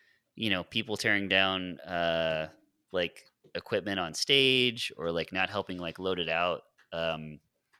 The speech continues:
where, like, we would have a dispute and, like, um, it would just be, like, harder to resolve than it seemed like it needed to be. You know what I mean?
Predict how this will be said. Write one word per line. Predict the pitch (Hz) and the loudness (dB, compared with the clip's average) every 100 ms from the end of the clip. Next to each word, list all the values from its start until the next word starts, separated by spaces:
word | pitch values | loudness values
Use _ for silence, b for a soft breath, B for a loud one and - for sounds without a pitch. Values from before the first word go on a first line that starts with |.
| _ - | _ -4
where, | 98 | 0
like, | 95 90 104 | 2 0 0
we | 117 | -2
would | 107 | 0
have | 107 101 | 0 0
a | |
dispute | 82 - - 165 135 - 107 | -2 -4 -2 -2 -2 -4 -6
and, | 95 | -4
like, | 92 85 80 - b b b b b _ | -4 -4 -6 -14 b b b b b _
um, | 92 87 82 82 76 | -4 -2 -2 -4 -10
it | - 104 | -8 -6
would | 95 | -6
just | 90 | -2
be, | 98 | 0
like, | 90 | 0
harder | - - 104 98 | -4 0 2 2
to | 95 | 0
resolve | 90 80 80 87 87 | 0 -2 0 0 0
than | 90 87 | -4 -8
it | - | -8
seemed | 90 87 | -6 -6
like | 82 | -4
it | 85 | -6
needed | 90 87 101 | -6 -8 -6
to | 104 | -6
be. | 120 127 131 143 | -6 -8 -10 -6
You | 123 | -2
know | |
what | 123 | 0
I | |
mean? | 143 | 0